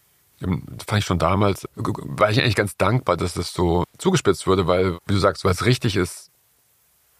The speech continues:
was immer sich so durchzieht durchs Gespräch, auch, dass es eben so wenig Reden über den Tod gibt und so wenig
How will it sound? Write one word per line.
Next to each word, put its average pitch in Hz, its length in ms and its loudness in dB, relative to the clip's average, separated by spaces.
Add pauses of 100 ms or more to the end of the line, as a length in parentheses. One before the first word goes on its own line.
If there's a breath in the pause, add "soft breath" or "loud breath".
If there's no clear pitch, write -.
(420)
was - 180 -2
immer 98 160 2
sich 85 160 -6
so 90 80 -4
durchzieht 90 460 -2
durchs - 240 -8
Gespräch, - 460 -2
auch, - 120 0
dass 90 180 0
es 95 140 -2
eben 92 160 2
so 87 200 -2
wenig 101 480 0
Reden 110 220 2
über 87 140 0
den 85 120 0
Tod 85 320 -4
gibt - 180 -10
und 78 100 -6
so 85 120 -6
wenig 90 300 0